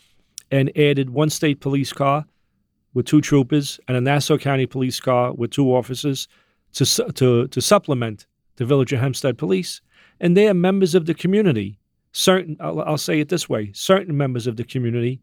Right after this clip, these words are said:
went against this and says, "You have no business coming into our communities with these extra police officers that are gonna arrest our residents." Well, you're crime-ridden.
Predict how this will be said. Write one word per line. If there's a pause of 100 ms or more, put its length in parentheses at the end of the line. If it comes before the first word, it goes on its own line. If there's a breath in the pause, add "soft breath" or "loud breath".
(340 soft breath)
went
against
this
and
says,
"You
have
no
business
coming
into
our
communities
with
these
extra
police
officers (260 soft breath)
that
are
gonna
arrest (260)
our
residents." (320)
Well,
you're
crime-ridden.